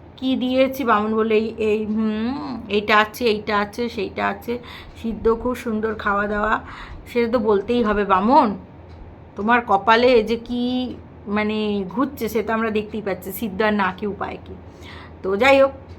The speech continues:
আর বামন সকালবেলা কেমন আ-, অভাগার মতন বসেছিল না নিচে, আগে তো তাও ডাইনিং টেবিলে বসতো, কেমন অভাগার মতন নিচে বসে থাকে, হ্যাঁ?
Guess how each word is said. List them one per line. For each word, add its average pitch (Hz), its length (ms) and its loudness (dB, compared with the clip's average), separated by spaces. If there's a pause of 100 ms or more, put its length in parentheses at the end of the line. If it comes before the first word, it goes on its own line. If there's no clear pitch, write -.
(760)
আর 214 240 2
বামন 277 560 2 (360)
সকালবেলা 294 460 6
কেমন 285 260 0
আ-, 220 280 8
অভাগার 269 560 6
মতন 294 320 -2
বসেছিল 269 440 0
না 294 220 4
নিচে, 277 420 0 (460)
আগে 254 140 -2
তো 285 100 -6
তাও 294 160 4
ডাইনিং 247 360 6
টেবিলে 285 280 -2
বসতো, 226 340 -6
কেমন 285 180 -2
অভাগার 269 540 4
মতন 262 260 -2
নিচে 254 260 -4
বসে 254 280 -6
থাকে, 240 460 -4 (440)
হ্যাঁ? 339 160 -2